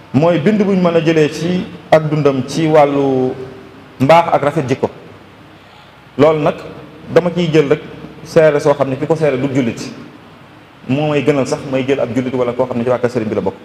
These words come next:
Antoine Lefèvre benn tubaab la woon bu nekkoon Njaaréem, boo xam ne dañ ko indi woon rek, moom yitteem moo doon mu xam Cheikh Ahmadou Bamba bi li muy woote lan la dëgg-dëgg,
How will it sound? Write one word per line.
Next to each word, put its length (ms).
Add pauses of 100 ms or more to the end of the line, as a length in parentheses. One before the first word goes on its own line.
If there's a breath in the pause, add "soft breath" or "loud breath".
(420)
Antoine 340
Lefèvre 300
benn 180
tubaab 260
la 60
woon 120
bu 60
nekkoon 240
Njaaréem, 300
boo 80
xam 140
ne 80
dañ 80
ko 100
indi 140
woon 180
rek, 160
moom 160
yitteem 260
moo 120
doon 180
mu 80
xam 160
Cheikh 140
Ahmadou 160
Bamba 240
bi 60
li 80
muy 100
woote 200
lan 140
la 60
dëgg-dëgg, 300